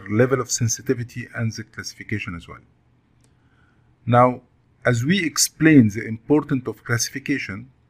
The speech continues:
and classification is not an option, it's a must in any, uh, information. If you are implementing an I S M S, you should classify your information. They will not accept to approve your as-, I S M S unless you classify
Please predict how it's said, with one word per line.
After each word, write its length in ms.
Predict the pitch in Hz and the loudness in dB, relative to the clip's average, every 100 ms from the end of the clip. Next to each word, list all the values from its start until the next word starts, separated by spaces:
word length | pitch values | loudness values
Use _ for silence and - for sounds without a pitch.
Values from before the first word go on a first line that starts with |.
| _ _ _ _ _ _ _ _ _ | _ _ _ _ _ _ _ _ _
and 260 | 117 117 113 | -2 -2 -2
classification 680 | 127 117 - 123 156 147 135 | -4 -4 -4 -2 0 0 2
is 160 | 120 127 | 0 2
not 200 | 139 170 | 0 0
an 100 | 151 | -8
option, 460 | 131 - 107 95 _ | -14 -8 -8 -8 _
it's 360 | 101 - - - | -16 -10 -10 -8
a 100 | 120 | 0
must 420 | 113 127 139 - _ _ _ _ _ _ _ - | 4 6 4 0 _ _ _ _ _ _ _ -8
in 200 | 110 113 | -8 0
any, 360 | 135 135 123 - - | 6 8 8 4 -8
uh, 40 | 104 | -8
information. 800 | 104 113 110 107 110 123 - 123 | -6 -8 -6 0 2 2 0 -6
If 100 | 110 | -2
you 80 | |
are 60 | 98 | -2
implementing 640 | 104 - 107 127 127 110 | -2 -4 2 2 2 -4
an 100 | 98 - | -8 -2
I 140 | 123 | -2
S 140 | 127 | 0
M 100 | 135 | 0
S, 280 | 135 156 - | 0 0 -4
you 100 | 117 | -6
should 320 | 110 147 147 | -6 -4 -4
classify 480 | - 117 - - 113 | -4 -4 -4 -2 0
your 160 | 131 123 | 0 -2
information. 600 | 117 - 104 90 - - _ _ _ - | -6 -8 -12 -12 -14 -20 _ _ _ -2
They 120 | 110 | 6
will 140 | 123 127 | 8 8
not 240 | 151 156 | 4 2
accept 480 | 135 - 147 143 - | -8 -2 0 0 -2
to 60 | - | -12
approve 420 | 117 - 131 123 | -6 2 2 4
your 180 | 127 - | -2 -2
as-, 180 | 117 - | -4 -4
I 140 | 123 | -4
S 160 | 123 - | -4 -4
M 100 | 113 | -4
S 200 | 127 - | -4 -6
unless 400 | 110 113 127 - | -6 -6 -6 -8
you 60 | 123 | -10
classify 540 | - 110 - - 120 | -6 -6 -6 -4 -4